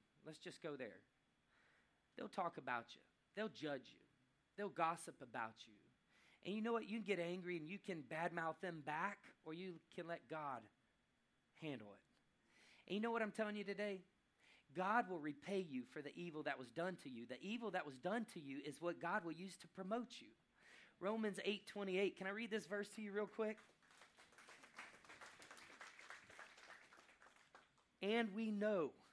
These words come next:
and we know with great confidence that God, who is deeply concerned about us," and we know,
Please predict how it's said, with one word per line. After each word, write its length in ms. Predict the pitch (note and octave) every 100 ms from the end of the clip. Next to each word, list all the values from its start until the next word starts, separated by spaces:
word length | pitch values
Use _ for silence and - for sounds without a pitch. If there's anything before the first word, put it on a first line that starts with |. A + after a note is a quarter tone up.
| _ _ -
and 240 | F3 G#3
we 120 | A3+
know 260 | A3 G3 F3+
with 180 | E3+ D3
great 320 | E3+ F#3+ -
confidence 580 | F#3 E3 - C#3 D3+ - - - _ - - - -
that 340 | D#3 C#3 A2
God, 500 | F3 G3 F3 C3 A#2 - C3+ _ _ _ _ _ - -
who 140 | G3+
is 180 | F3+ C#3
deeply 540 | A#2 G3+ C4 C4 B3+ B3+
concerned 560 | - F#3+ - G3 F#3+
about 360 | E3+ D#3+ C#3+ B2
us," 380 | B2+ - - - _ _
and 220 | D3 F3 F#3
we 120 | G#3+
know, 360 | G3 A3+ E3+